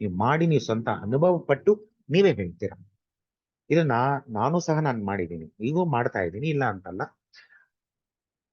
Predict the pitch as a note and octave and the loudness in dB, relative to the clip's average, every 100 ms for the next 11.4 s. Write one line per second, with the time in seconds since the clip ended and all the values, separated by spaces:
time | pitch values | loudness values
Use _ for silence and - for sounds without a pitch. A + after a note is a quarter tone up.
0 | _ _ D#3+ E3 F#3 F3+ F3+ F3+ F3+ F3+ | _ _ 2 4 4 4 2 2 0 0
1 | D3 C#3 C#3+ C#3+ D3+ - - _ B2 D3+ | 0 0 2 2 0 -4 -12 _ 0 2
2 | C#3+ C#3 E3+ D#3+ C#3+ - D#3 E3 - A#2+ | 2 2 2 2 0 -2 -2 -2 -2 -2
3 | A2+ G#2 F2 A2+ - D3 C#3+ C#3+ C#3+ G#2+ | -2 -4 -4 -4 -2 -2 0 0 -2 -4
4 | F2+ G2 C#3+ D#3 B2+ E2+ D#2+ - - _ | -6 -8 -4 0 2 0 -6 -16 -20 _
5 | _ _ _ _ - A2+ B2 B2 B2 A#2+ | _ _ _ _ -2 2 2 2 0 -4
6 | A#2 A2+ A2+ A2+ A2+ G#2+ F#2 B2+ B2 B2 | -4 -4 -4 -2 -4 -6 -6 -4 -2 -2
7 | C#3 A#2+ G2+ A2 A#2+ A#2+ A#2 B2+ - C#3 | -2 -4 -4 -2 -2 -2 -6 -8 -2 -2
8 | C3 A2+ - G#2 A2+ C3 - _ _ _ | -2 -4 -6 -6 -6 -6 -10 _ _ _
9 | G2 G2 F#2 - A2 D3 D3+ A#2+ F#2 F#2+ | 0 2 0 0 0 2 0 0 0 -2
10 | F#2 F#2+ D3 D3+ E3+ D3 G#2+ A#2 A#2 G2+ | -2 -2 -2 0 -2 -2 -2 -2 -4 -6
11 | - G#2+ F#2+ G2+ | -8 -8 -6 -6